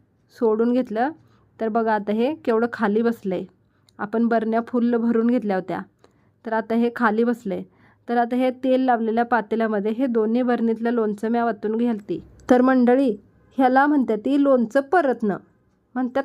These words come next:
का नाही, माझं बया लोणचं परतायचं आहे. तर परतायचं म्हणजे खालवर करायचं, खालीवर करायचं. हे परत एकदा सगळ्या ह्या तेलामध्ये कालवून घ्यायचं.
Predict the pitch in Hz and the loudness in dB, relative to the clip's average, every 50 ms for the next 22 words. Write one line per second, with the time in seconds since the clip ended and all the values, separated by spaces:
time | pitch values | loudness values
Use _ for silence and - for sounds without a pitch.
0 | 277 - 349 349 330 233 196 190 _ - 240 240 240 220 202 226 226 226 226 226 | 0 0 2 2 2 0 -2 -4 _ -2 0 0 2 2 0 0 2 2 2 2
1 | 240 240 233 226 202 208 233 226 233 254 240 226 226 - 208 196 190 - 214 208 | 2 2 0 0 0 -2 -2 -2 0 -2 -2 -2 -2 -4 -4 -4 -2 -2 -4 -2
2 | 202 180 170 180 - _ _ _ _ _ _ - 220 - 240 240 233 233 - 233 | -2 -2 -4 -6 -10 _ _ _ _ _ _ -10 -4 -2 0 0 0 -2 -4 -4
3 | 233 226 233 262 247 254 247 233 202 214 208 214 233 254 - - 240 220 214 220 | -4 -2 -2 -4 -2 0 0 -2 0 0 0 0 -2 -4 -4 -2 -2 0 0 0
4 | 208 220 226 226 - 269 233 208 190 190 - - - - - _ _ _ _ _ | 0 -2 -4 -4 -4 -4 -2 -2 -2 -4 -6 -8 -10 -10 -12 _ _ _ _ _
5 | - - 226 214 208 208 208 220 233 226 - 247 220 196 185 190 - 165 - - | -10 -8 -4 -2 -2 -2 -2 -2 -4 -4 -4 -4 -2 -4 -4 -4 -8 -10 -10 -12
6 | _ _ _ _ _ _ _ - 226 220 - 247 240 233 240 240 247 233 220 202 | _ _ _ _ _ _ _ -12 -10 -4 -2 0 0 0 0 0 -2 -2 -2 -2
7 | 208 220 220 - 254 247 208 208 214 220 220 208 208 247 247 220 220 208 208 214 | -4 -4 -4 -4 -4 -2 -2 -2 0 -2 -4 -2 -2 0 0 0 0 -2 -2 -2
8 | 196 180 190 214 233 - 254 240 220 208 220 233 220 226 202 185 - - 170 | -2 -2 -2 -4 -4 -2 -4 -4 -2 -2 -2 -2 0 0 -2 -4 -4 -6 -8